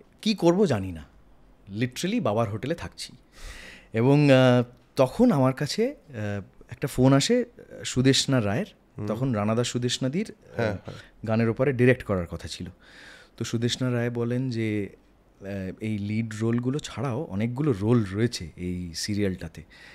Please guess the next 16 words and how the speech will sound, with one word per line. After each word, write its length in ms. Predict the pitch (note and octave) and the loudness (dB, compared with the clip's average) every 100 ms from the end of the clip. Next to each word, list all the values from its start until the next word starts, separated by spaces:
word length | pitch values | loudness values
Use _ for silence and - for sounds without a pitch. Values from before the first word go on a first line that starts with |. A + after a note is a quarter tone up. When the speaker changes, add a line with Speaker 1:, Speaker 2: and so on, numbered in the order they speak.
| - _ _ _ | -20 _ _ _
Speaker 1:
কিন্তু 240 | A2 A#2 | -6 -6
সেগুলো 320 | F#3 - C3 E3 | -4 -4 -4 -6
সবই, 480 | - D3 A#3 A#3 | -6 -8 -6 -8
আহ, 380 | - - A#2+ A2+ A2 | -12 -8 -4 -4 -2
ছোট 240 | - E3+ | 2 4
রোল। 200 | C3 F2 | 4 0
আহ, 800 | - - _ _ _ - F#2 F#2 F2+ | -10 -20 _ _ _ -20 -12 -10 -8
তো 80 | B2 | -6
সেই, 520 | - B2 C3+ E3 - | -2 0 0 -2 -4
সেই 200 | - B2 | -2 2
রকম 300 | C#3+ C#3+ F#3+ | 2 2 -2
কিছু 300 | F#3 D3 F#3 | -2 -4 0
রোলের 340 | B2 A#2 C3+ | 2 2 0
জন্য 240 | C3 E3 G3+ | -2 -4 -2
অডিশন 560 | A2+ G2 G2+ A2+ C3+ | -4 -4 -2 0 0
চলছে, 420 | B2+ B2+ D#3 - | 0 -2 -2 -2